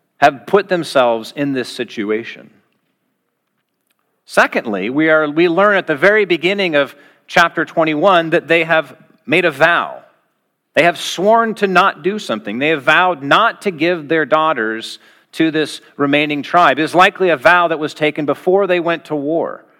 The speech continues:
realizing what was going to happen in this circumstance. At some point, they were being vindictive towards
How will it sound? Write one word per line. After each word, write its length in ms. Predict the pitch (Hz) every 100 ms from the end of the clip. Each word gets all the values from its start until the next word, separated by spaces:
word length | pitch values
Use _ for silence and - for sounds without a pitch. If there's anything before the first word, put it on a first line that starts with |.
| _ _ _
realizing 600 | - 170 214 160 151 147 147
what 140 | 147
was 140 | 139
going 280 | 113 143 147
to 40 | 123
happen 640 | - 135 - 78 80 - _ _ _ _ _ _ -
in 120 | 131
this 160 | 123 113
circumstance. 1000 | - 135 - 98 - 80 55 - - - _ _ _ _ _ _ _ _ _ _ _ _ _ _ _ _ _
At 180 | - 143
some 260 | - 170 175
point, 460 | 175 156 196 143
they 140 | 143 147
were 280 | 143 143
being 440 | - 117 147 160 147
vindictive 800 | 143 131 190 190 107 90 90 -
towards 500 | - 135 131 123 -